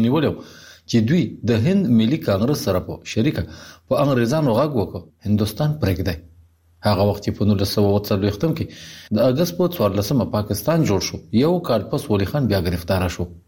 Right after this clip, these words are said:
دی جیل کې و چې مشره ښځه چې د اسفندیار ولی خان مور وه، مړه شوه. ولی خان په نولس سوه او درې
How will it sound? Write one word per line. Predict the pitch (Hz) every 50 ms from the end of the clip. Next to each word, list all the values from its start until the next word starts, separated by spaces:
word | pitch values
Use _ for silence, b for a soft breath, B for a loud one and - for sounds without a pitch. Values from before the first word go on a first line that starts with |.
| - 104
دی | 117 131 123
جیل | - 127 139 151 139 98
کې | - 104
و | 87 87 - - _ _ _ -
چې | 120 117 131
مشره | 139 - - 127 113 -
ښځه | 151 135 123 98 85 -
چې | - - - B B B B B -
د | 117 - 131
اسفندیار | - - - 117 117 113 117 113 110
ولی | 110 110 110 110 107 -
خان | 156 151 127 104 104 123
مور | 147 156 135
وه، | 101 95 90 82 85
مړه | 90 92 90 82 -
شوه. | - 85 82 85 - - _ - -
ولی | 104 107 104 101 -
خان | 117 110 107 -
په | 117 107
نولس | 117 110 113 107 104 -
سوه | 107 107 98
او | 101 98 110
درې | 113